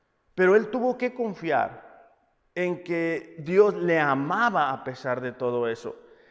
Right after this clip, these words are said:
Y eso es importante para nosotros, porque muchas de las experiencias que vamos a enfrentar mientras estemos aquí en la tierra no van a ser agradables. Muchas de las cosas que tú y yo vamos a enfrentar no,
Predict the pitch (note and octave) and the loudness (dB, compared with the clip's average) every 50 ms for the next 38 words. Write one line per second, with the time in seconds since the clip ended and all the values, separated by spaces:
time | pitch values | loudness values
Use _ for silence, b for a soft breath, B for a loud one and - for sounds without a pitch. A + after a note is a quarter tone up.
0 | b b b b E3 D3+ F#3+ A3 G#3+ A3 B3+ A#3+ - - B3 A#3+ G#3 - F#3+ F3 | b b b b 0 6 6 6 6 6 2 -2 -2 -2 -4 -4 -2 0 0 0
1 | - - F#3 F#3+ G#3 G#3 - A3+ A3 A3 - F#3+ F3 E3+ D#3 D3+ D3 D3 - - | 0 4 4 4 4 4 4 2 2 4 2 2 2 2 0 0 -2 -4 -2 0
2 | G3 A3 A3 G3 G3 F3 D#3+ - F3+ F#3+ - - F#3 F3+ F3 F3+ G3+ A3+ C4 B3+ | 2 2 2 2 0 -2 -2 -2 -2 -4 0 0 0 2 2 2 2 2 0 0
3 | - E4 C#4+ B3 B3+ A#3+ A3+ A3+ G#3+ G3+ G3+ - - F#3+ F3 E3+ F3 F3+ F#3 F#3+ | -2 -2 0 2 2 2 2 2 0 0 -2 -2 -4 -2 -2 0 0 0 0 -2
4 | F#3 - D#3+ C#3+ B2 B2+ - - D#3+ D3+ D3+ E3 F#3+ G#3 A3 G#3 A3 G3+ F#3+ F3+ | -4 -4 -2 -2 -2 -2 -2 -2 -2 2 2 0 0 0 -4 0 0 2 2 2
5 | E3+ - - - - - - - - - - F#3+ F#3+ F#3+ F#3 D#3+ D#3 C#3+ B2+ E3+ | 0 0 -2 -6 -14 -18 -20 -20 -14 -6 -4 -4 -4 -2 -2 -4 -4 -2 0 4
6 | E3+ D#3+ C#3+ C3 B2 - - - - - - - - - - E3 F3 F3 F3 E3 | 4 4 4 2 -2 -10 -16 -18 -20 -20 -20 -20 -20 -10 -4 0 0 0 2 0
7 | E3 D#3+ D3+ C#3 - F3+ G#3 A3 - G3 F3 C3+ F3 F3+ F#3 F#3 F3 F3+ F3 E3 | -2 -2 -2 -2 -2 0 0 0 -4 -4 -6 -6 -6 -4 -2 -4 -2 0 0 0
8 | D3+ D3+ D#3+ E3+ F3+ A3 B3+ C4+ C4+ C4 B3+ A#3 - A#3 B3 A#3 G#3 D#3 D3 B2+ | 0 0 0 0 2 2 4 4 4 4 2 0 2 0 2 2 2 0 0 0
9 | A#2 A2+ G#2+ G2+ G2+ F2+ - - - - _ _ _ _ _ _ _ _ _ _ | 0 -2 -4 -4 -6 -12 -14 -18 -20 -20 _ _ _ _ _ _ _ _ _ _
10 | _ - F#3 G#3 - C4+ C4 A3+ A#3 G3+ F3+ - - G#3+ G3+ A3+ A#3 A3+ - G3+ | _ -6 -6 -2 -2 -2 2 2 2 2 2 -2 -2 -4 -2 -2 -2 0 0 0
11 | F#3+ - A3 A3+ G3+ A3 G#3+ G#3 G#3+ A3 A3 - G#3 G3+ F#3 E3+ E3 D#3+ E3 D#3+ | 0 0 -2 0 4 4 4 4 4 2 0 0 2 2 2 2 0 -2 -2 -2
12 | D3+ D3+ D3+ - G3+ G#3 G#3+ G#3+ G3 - - - - - - - - F3 F#3 G3 | -2 -2 2 4 6 6 6 6 4 0 -10 -14 -18 -20 -18 -8 -4 -2 0 4
13 | G3+ G#3 A3 A3+ A3+ A3+ A#3 A#3 A3+ A3+ G#3+ F3 - - | 6 8 8 8 8 8 8 8 8 6 6 4 2 -2